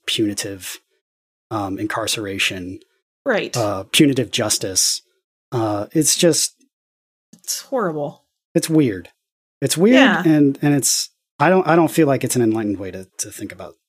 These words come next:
Speaker 1: these things. I think a restorative system would be much better.
Speaker 2: It lacks insight about itself, right? So we're
Speaker 1: Mm-hmm.
Speaker 2: told we send people to prison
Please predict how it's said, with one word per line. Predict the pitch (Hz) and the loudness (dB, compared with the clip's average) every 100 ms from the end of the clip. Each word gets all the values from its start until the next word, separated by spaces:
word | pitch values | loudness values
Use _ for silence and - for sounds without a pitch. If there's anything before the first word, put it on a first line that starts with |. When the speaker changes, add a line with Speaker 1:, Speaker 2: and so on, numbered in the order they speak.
| _ _ _ | _ _ _
Speaker 1:
these | - 107 - | -8 -6 -6
things. | 110 90 90 - | -8 -10 -12 -16
I | |
think | 101 110 - | -10 -10 -6
a | 127 | 0
restorative | 127 - 139 123 117 104 - | 0 2 2 2 0 -4 -10
system | - - 120 - 107 104 113 | -6 -4 -2 -2 -4 -6 -10
would | 107 | -6
be | 107 | -6
much | 101 98 | -6 -8
better. | 107 104 107 _ _ _ - | -12 -16 -20 _ _ _ -6
Speaker 2:
It | 277 | -4
lacks | 277 311 349 - | 0 -2 -2 -6
insight | 240 233 226 208 202 | -4 -2 -2 0 0
about | - 180 175 | -2 -4 -4
itself, | 170 - - - - - | -4 -6 -6 -6 -8 -6
right? | 202 196 - | -2 -2 -2
So | - 208 | -6 -6
we're | 302 | -6
Speaker 1:
Mm-hmm. | 320 - | -4 -2
Speaker 2:
told | 202 175 170 175 - _ _ _ _ | 0 0 0 -4 -8 _ _ _ _
we | 285 | -4
send | 311 339 311 | -2 -2 -4
people | 285 262 254 240 | -6 -4 -2 -4
to | 214 | -6
prison | - 214 202 202 196 | -2 -2 0 -2 -4